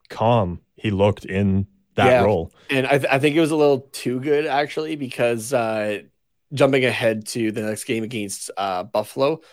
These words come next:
Speaker 2: uh, primarily five on five, he played with Silfverberg and Vetrano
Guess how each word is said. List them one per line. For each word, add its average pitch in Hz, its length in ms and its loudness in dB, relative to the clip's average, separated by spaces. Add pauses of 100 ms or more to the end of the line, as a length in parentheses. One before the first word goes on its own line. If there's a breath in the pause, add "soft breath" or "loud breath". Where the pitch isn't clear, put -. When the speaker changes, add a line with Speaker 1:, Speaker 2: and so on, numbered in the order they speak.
(260 soft breath)
Speaker 2:
uh, 101 180 2
primarily 123 800 2
five 113 300 2
on 110 120 -4
five, 101 380 0
he 110 500 -4
played 107 400 -2
with 104 260 -4
Silfverberg 110 540 -2
and 104 100 -4
Vetrano 90 440 -6